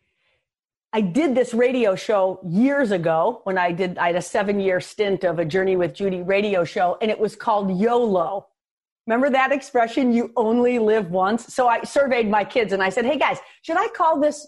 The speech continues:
you know, the podcast this week yolo?" And they're like, "Not if you want any one person to listen to it." So I'm not even calling it yolo.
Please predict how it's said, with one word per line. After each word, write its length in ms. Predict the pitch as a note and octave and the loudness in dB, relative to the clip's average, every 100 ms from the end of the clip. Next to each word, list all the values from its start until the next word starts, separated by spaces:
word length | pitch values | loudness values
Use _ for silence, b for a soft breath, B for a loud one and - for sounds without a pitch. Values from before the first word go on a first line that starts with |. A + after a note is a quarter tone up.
| - | -4
you 100 | C4+ | 0
know, 100 | A#3 | 0
the 80 | G#3+ | -2
podcast 520 | G#3+ A3+ A#3 B3 - | -4 -4 -2 -4 -2
this 200 | A#3 - | -8 -4
week 180 | G#3+ D#3 | -6 -4
yolo?" 540 | E3+ F#3+ G#3+ B3 B3 | -2 0 0 0 0
And 100 | A3+ | 0
they're 100 | F#3+ | -2
like, 220 | F#3+ F#3 | -2 -4
"Not 200 | F#3+ G3+ | -2 -2
if 100 | F4 F4+ | -2 -4
you 100 | A#3 | -4
want 220 | F#3+ E3 - | -4 -4 -6
any 280 | G3+ A3+ G#3+ | -4 -2 -2
one 340 | E3+ F#3+ F#3 | -2 -4 -6
person 340 | - F#3+ - D#3+ | -8 -14 -10 -10
to 60 | |
listen 380 | D#3+ F#3 - D3+ | -6 -8 -8 -12
to 80 | D#3 | -10
it." 140 | D#3+ - b b | -14 -16 b b
So 140 | - | 0
I'm 120 | E4 D#4+ | 2 4
not 180 | F4 G#4+ | 2 2
even 200 | G4+ F#4 | 2 2
calling 380 | A4+ D4 C#4+ | 4 4 2
it 140 | B3+ A#3 | 0 0
yolo. 600 | A3+ A#3 B3+ C#4+ D4+ | 0 2 2 4 2